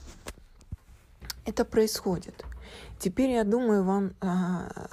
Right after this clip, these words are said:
ста-, стало понятным, что никто, ничто никуда не уйдет.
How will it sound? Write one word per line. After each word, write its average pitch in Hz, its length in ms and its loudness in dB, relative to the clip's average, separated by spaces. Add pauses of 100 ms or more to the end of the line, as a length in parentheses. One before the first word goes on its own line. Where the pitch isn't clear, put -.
(140)
ста-, 208 340 0
стало 196 460 2
понятным, 220 800 0 (320)
что - 220 -2
никто, 220 520 2
ничто 202 520 2
никуда 190 560 0
не 185 160 0
уйдет. 190 640 -4